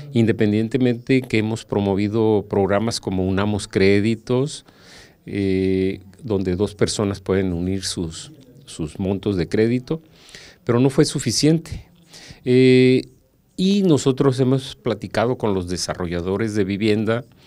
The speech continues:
y ellos dicen, "Es muy difícil construir vivienda de interés social. Eh, lo menos, eh, son arriba del millón y medio de pesos".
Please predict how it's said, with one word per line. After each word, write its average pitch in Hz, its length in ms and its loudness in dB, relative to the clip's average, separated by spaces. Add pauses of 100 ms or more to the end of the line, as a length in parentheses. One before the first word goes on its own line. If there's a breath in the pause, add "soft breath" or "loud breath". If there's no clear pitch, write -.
(400 soft breath)
y 107 120 -2
ellos 120 160 2
dicen, 120 720 2
"Es 127 280 -4
muy 127 200 -2
difícil 143 680 -4
construir 110 640 -6
vivienda 107 640 -4
de 87 80 -4
interés 90 420 -6
social. 110 540 -6 (680 soft breath)
Eh, 92 680 -4
lo 117 200 0
menos, 147 680 0
eh, - 180 -14
son 107 540 -6
arriba 107 360 2
del 101 200 0
millón 101 540 -4
y 110 120 -4
medio 104 320 -2
de 85 120 -4
pesos". - 600 -10